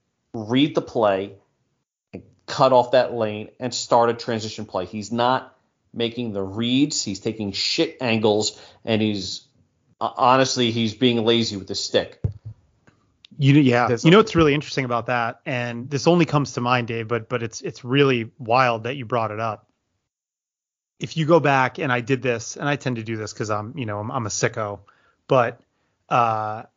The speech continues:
Speaker 2: <clears throat> I was wa-, actually watching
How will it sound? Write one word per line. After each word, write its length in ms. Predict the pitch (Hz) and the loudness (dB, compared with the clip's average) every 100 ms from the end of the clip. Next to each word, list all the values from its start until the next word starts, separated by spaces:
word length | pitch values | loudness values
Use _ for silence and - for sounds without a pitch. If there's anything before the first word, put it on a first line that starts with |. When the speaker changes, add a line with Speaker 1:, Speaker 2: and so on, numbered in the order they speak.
| _ _ - | _ _ 2
Speaker 2:
<clears throat> 300 | 226 170 107 _ _ _ _ _ - 381 | 4 4 -2 _ _ _ _ _ -20 -4
I 140 | 185 151 | 0 0
was 180 | 151 | -2
wa-, 160 | 113 131 | -6 -6
actually 380 | 170 151 - 147 | -4 -6 -6 -10
watching 720 | 113 120 139 131 113 113 117 | -6 -4 -4 -6 -12 -14 -18